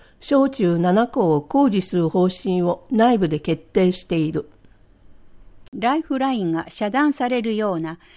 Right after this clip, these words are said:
Speaker 2: 大規模災害時に、蓄電機能のある機器等を導入している自治体もあるが、機器自ら発電し、停電や避難所では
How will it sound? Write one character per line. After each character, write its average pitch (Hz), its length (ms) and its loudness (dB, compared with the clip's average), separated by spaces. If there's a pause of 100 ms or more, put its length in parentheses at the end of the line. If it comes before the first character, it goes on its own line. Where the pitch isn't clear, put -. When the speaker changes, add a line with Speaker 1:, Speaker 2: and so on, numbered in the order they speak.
(160)
Speaker 2:
大 254 280 -2
規 247 200 -12
模 254 180 -4
災 254 300 -4
害 240 280 -4
時 170 180 -6
に、 170 200 -6 (520)
蓄 - 300 -4
電 294 200 2
機 277 200 -2
能 208 260 0
の 175 160 0
あ 185 100 -6
る 156 240 -12 (320)
機 - 140 -20
器 214 200 -6
等 185 320 -4
を - 100 -14
導 254 320 0
入 254 160 0
し - 100 -16
て 226 160 -2
い 220 80 -4
る 214 220 0
自 175 160 -8
治 - 160 -16
体 220 180 0
も 202 140 -2
あ 196 100 -4
る 156 140 -4
が、 151 160 -8 (560)
機 - 140 -20
器 226 300 -8
自 254 320 0
ら 175 280 -2
発 208 320 -8
電 208 180 -2
し、 - 400 -12 (380)
停 254 260 0
電 233 240 -2
や 220 260 -2
避 226 120 -4
難 247 260 0
所 226 140 -2
で 220 160 -4
は 185 160 -8